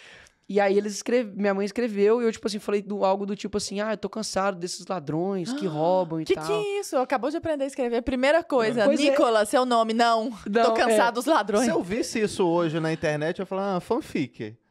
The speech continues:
Speaker 3: Aquelas fanfic
Speaker 1: Pois é.
Speaker 3: esquerdista,
Speaker 1: Eu,
Speaker 3: sabe?
Speaker 1: eu usei isso na minha campanha, cara, porque minha mãe falou assim, olha, você tem que colocar isso na sua campanha. Aí eu lembro que ela, tipo, ela anotou a minha fala, sabe? Ela chegou e falou: não, ele fez isso, isso e isso, tá lá a data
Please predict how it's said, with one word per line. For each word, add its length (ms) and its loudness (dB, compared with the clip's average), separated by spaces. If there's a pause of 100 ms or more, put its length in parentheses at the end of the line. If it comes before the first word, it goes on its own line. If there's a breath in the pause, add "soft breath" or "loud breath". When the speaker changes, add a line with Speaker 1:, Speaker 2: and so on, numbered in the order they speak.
(100)
Speaker 3:
Aquelas 280 -6
fanfic 500 -4
Speaker 1:
Pois 300 2
é. 100 4
Speaker 3:
esquerdista, 640 2
Speaker 1:
Eu, 60 -4
Speaker 3:
sabe? 300 2
Speaker 1:
eu 80 4
usei 260 2
isso 180 -2
na 100 2
minha 200 0
campanha, 500 0
cara, 180 0
porque 140 -4
minha 80 2
mãe 140 -2
falou 100 -2
assim, 140 0
olha, 60 2
você 120 -4
tem 100 -10
que 60 -12
colocar 260 -2
isso 120 -6
na 40 -12
sua 120 -6
campanha. 520 -4
Aí 240 0
eu 80 0
lembro 220 -2
que 100 -4
ela, 160 2
tipo, 280 -6
ela 160 0
anotou 420 0
a 80 2
minha 220 -2
fala, 340 -2
sabe? 300 -4
Ela 80 -2
chegou 320 -2
e 20 -2
falou: 240 -8
não, 160 -4
ele 180 -8
fez 200 -8
isso, 180 -14
isso 160 -12
e 60 -6
isso, 100 -10
tá 80 -10 (100)
lá 80 -4
a 40 -6
data 320 -6